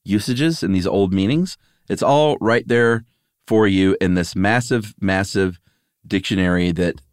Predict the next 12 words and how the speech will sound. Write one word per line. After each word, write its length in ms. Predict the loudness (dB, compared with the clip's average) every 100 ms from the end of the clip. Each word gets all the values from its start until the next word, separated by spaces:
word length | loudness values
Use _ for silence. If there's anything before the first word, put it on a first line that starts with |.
| -8
uh, 260 | -6 -4
whose 220 | -2 -2
aim 340 | 0 0 0 -2 -6 _ _ -6
was 160 | -6 -2
to 140 | 0
include 460 | 0 0 0 0 0
every 340 | 0 2 2
word 500 | 2 2 2 2 0
in 220 | -2 -2 -2
the 140 | 0
English 340 | 0 0 0 -2
language 460 | -2 0 0 0